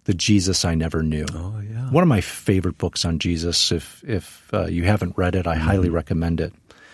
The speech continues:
Speaker 1: He has a chapter in this book, uh, titled Jewish Roots and Soil. And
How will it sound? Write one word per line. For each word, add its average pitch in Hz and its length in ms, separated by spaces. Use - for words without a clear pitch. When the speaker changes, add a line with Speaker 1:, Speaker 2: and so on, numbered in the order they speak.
Speaker 1:
He 143 160
has 160 180
a 120 60
chapter 120 520
in 87 120
this 85 180
book, - 560
uh, 90 160
titled 98 400
Jewish 104 460
Roots 92 340
and 82 140
Soil. 78 500
And 98 360